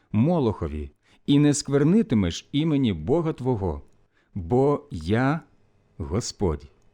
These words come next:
З чоловіком не сходитимешся, як сходишся з жінкою. Це гидота. Ні з ніякою скотиною не зійдешся,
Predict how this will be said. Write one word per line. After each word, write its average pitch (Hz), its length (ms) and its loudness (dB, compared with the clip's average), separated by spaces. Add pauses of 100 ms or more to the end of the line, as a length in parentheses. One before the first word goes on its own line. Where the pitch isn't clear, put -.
(1300)
З 87 120 -8
чоловіком 165 880 2
не 139 260 2
сходитимешся, 85 1040 -2 (260)
як 113 320 -4
сходишся 139 840 -6
з 101 80 -8
жінкою. 101 560 -6 (460)
Це 131 340 0 (340)
гидота. 101 720 -2 (1500)
Ні 135 260 4
з 143 80 0
ніякою 165 580 2
скотиною 160 840 -2
не 139 240 4
зійдешся, 120 720 -2